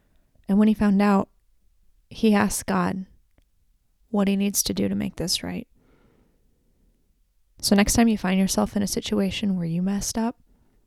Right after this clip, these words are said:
even if you didn't know that you messed up,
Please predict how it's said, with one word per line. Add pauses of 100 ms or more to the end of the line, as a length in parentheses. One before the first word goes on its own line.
(440)
even
if
you
didn't
know (480)
that
you
messed
up,